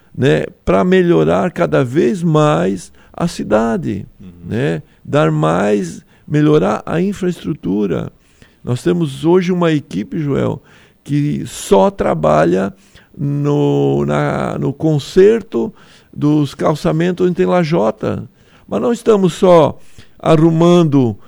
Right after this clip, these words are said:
Speaker 1: a lajota, tá, o, o problema na rua. Nós estamos arrancando a lajota toda fora, tirando fora,
Speaker 2: Uhum.
Speaker 1: tirando aquele material, aquele borrachudo, aquele material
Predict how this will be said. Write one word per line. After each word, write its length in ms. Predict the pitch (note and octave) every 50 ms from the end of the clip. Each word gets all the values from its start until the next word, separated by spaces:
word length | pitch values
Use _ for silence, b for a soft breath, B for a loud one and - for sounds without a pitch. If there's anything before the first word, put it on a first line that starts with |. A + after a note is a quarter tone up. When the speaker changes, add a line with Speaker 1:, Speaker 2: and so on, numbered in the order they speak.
| b b _
Speaker 1:
a 580 | - C3+ C3+ C3+ C3+ C3 A#2 A#2 B2 C3 C3 C#3
lajota, 520 | C#3+ D3+ D3+ C3 D3 E3+ F3 F3 - E3 D#3
tá, 380 | - - E3+ D#3 D3 C#3 C#3
o, 380 | D3 D3 D3 C#3 C#3+ C#3 C3+ C#3
o 40 | C3+
problema 440 | - E3 E3 D3+ D#3+ E3+ E3 E3
na 140 | D#3+ D#3+ D#3 D3
rua. 200 | C#3+ B2+ A2+ b b b b b -
Nós 160 | - B2+ C3
estamos 300 | - G3 G3 F#3+ E3 D#3+
arrancando 880 | F3 E3 D#3+ D#3 D#3 D3+ C#3+ C3 - - E3+ F#3 G#3+ A#3 A#3 G#3 G#3+ G#3
a 60 | F#3+
lajota 540 | F3+ F3+ E3 C#3+ C#3+ E3 F3+ - - F3 D#3
toda 540 | - _ _ - - E3+ F#3 G#3 G#3 B3 A3+
fora, 480 | - G3+ D3+ C#3 D3 F3 - G3+ E3+ - _
tirando 480 | - D#3+ D#3+ D3+ D#3+ F3 G#3+ A#3+ B3 G#3
fora, 360 | F3 E3+ D#3+ E3+ F#3 G3+ F#3 - - -
Speaker 2:
Uhum. 380 | A#2 G#3+ F#3+ C3+ - - - -
Speaker 1:
tirando 640 | - - F3+ F3+ F3 F3 F#3 G#3+ A#3 B3 A#3+ A3+
aquele 320 | A3 F#3+ - - F#3+ G3+ F#3+
material, 640 | F#3 F#3+ F3 - - F3 F3 D#3+ E3 F3+ F#3 F3+ F3
aquele 240 | D#3+ - E3+ E3 E3
borrachudo, 720 | D3 D#3+ D#3+ D#3 D3+ C#3+ C3 - - - G3+ G#3 G3 F3
aquele 180 | D#3+ D#3+ D#3
material 600 | D3 D3+ D#3 D3+ E3 D#3+ D#3+ E3+ E3+ E3 D3 C3